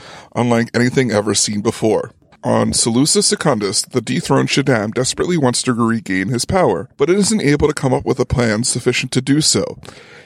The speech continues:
He realizes he needs his friend Count Fenring to make a successful plot,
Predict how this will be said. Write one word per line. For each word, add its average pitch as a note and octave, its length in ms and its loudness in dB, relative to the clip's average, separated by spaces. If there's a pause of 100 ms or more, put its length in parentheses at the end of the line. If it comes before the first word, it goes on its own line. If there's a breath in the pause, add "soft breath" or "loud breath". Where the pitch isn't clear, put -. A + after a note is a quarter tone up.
(120)
He - 140 -2
realizes B2 600 2
he C3+ 140 -2
needs A#2+ 220 0
his A#2 120 -2
friend A2 300 0
Count - 240 -2
Fenring A2 500 0 (360 loud breath)
to A#2 100 -2
make A#2 140 2
a - 160 -10
successful C3+ 560 0
plot, - 340 -2